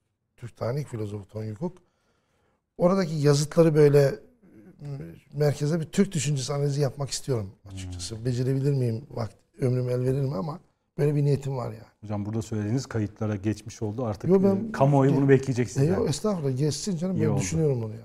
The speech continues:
Speaker 1: Metinler üzerinden bir böyle bir okuma yapmak.
Speaker 2: Eyvallah.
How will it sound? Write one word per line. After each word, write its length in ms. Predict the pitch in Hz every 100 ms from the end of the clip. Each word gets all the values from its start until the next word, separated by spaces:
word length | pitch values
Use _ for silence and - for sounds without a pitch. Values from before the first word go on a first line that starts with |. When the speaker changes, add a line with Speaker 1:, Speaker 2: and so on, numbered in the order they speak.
| 113
Speaker 1:
Metinler 420 | 127 127 147 143
üzerinden 500 | 120 120 120 139 135
bir 160 | 135 - _ _ -
böyle 140 | 147 139
bir 40 |
okuma 280 | - - 131
yapmak. 440 | 113 - 85 - _ _ _ _ _ _
Speaker 2:
Eyvallah. 400 | 104 101 95 90